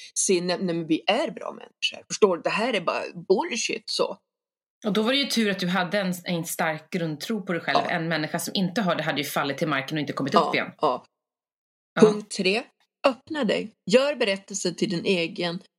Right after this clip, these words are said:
Speaker 1: och dela den med den andra. Så att efter, jag minns inte hur lång tid. Jag tror inte att jag ringde under den här helgen.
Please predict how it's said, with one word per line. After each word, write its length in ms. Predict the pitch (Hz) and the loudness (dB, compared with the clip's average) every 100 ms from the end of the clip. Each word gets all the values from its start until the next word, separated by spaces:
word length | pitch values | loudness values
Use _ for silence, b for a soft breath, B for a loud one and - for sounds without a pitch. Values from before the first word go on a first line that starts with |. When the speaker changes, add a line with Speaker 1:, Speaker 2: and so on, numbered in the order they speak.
| - | 0
Speaker 1:
och 140 | 175 | 2
dela 300 | 165 185 165 | 6 4 4
den 200 | 165 160 | 0 -2
med 100 | 156 | -2
den 80 | 151 - | -4 2
andra. 360 | 190 185 160 - | 2 2 0 -2
Så 200 | - - | -2 0
att 200 | 220 - - _ _ _ _ 233 | 0 -2 -20 _ _ _ _ 4
efter, 440 | 240 - 330 330 | 4 0 0 2
jag 200 | - 254 | 2 0
minns 420 | 262 320 339 302 202 | 2 0 0 -2 -2
inte 300 | 170 - 175 | -2 0 0
hur 200 | 165 160 | 2 2
lång 260 | 156 156 - - | 2 -2 -6 0
tid. 280 | 208 175 - _ - B B | 2 0 -4 _ -16 B B
Jag 240 | - 233 240 | 6 6 4
tror 140 | 277 | -2
inte 320 | 269 254 247 | 0 0 2
att 100 | 285 | 2
jag 140 | 240 196 | 2 2
ringde 280 | 175 160 170 | 0 2 2
under 300 | 165 160 156 | 2 2 0
den 100 | 156 | 0
här 60 | 151 175 | -2 0
helgen. 460 | 202 185 147 131 143 | 2 2 0 -2 -8